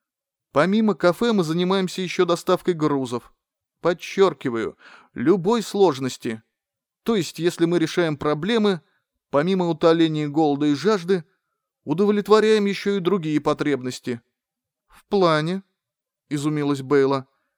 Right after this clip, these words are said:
«Вы меня спрашивали о том, не нуждаюсь ли я в грузоперевозках? Вы это имели в виду?» Девушка чувствовала себя оскорблённой. «Ну, наконец-то!»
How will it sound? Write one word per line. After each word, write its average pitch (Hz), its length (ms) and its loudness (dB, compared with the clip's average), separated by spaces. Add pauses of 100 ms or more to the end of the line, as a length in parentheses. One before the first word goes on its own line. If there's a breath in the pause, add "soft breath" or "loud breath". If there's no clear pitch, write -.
(540)
«Вы 156 160 0
меня 190 200 0
спрашивали 180 680 -2
о 165 80 -4
том, 180 300 -2
не 175 100 -2
нуждаюсь 170 520 0
ли 175 100 -2
я 170 120 0
в 156 40 -4
грузоперевозках? 180 1000 -4 (880)
Вы 156 220 -2
это 226 200 -2
имели 156 280 0
в 139 80 -4
виду?» 127 320 -4 (760)
Девушка 156 540 -4
чувствовала 143 500 -4
себя 127 280 -4
оскорблённой. 120 840 -6 (600)
«Ну, 131 240 -4
наконец-то!» 139 880 -4